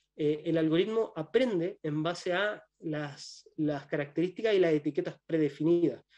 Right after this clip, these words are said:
Por lo tanto, él puede, eh, aprender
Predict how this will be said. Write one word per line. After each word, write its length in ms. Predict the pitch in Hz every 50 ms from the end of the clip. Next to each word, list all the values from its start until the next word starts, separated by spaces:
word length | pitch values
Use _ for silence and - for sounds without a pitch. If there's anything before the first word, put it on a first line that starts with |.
| - _ _ _
Por 120 | 131 127
lo 80 | 139 -
tanto, 420 | 190 208 202 - - 240 240 240 - _ _ -
él 120 | 151 147
puede, 400 | 147 - 196 196 202 202 208 202 -
eh, 300 | - 151 151 156 156 - -
aprender 640 | 147 143 139 135 120 120 120 131 151 185 220 -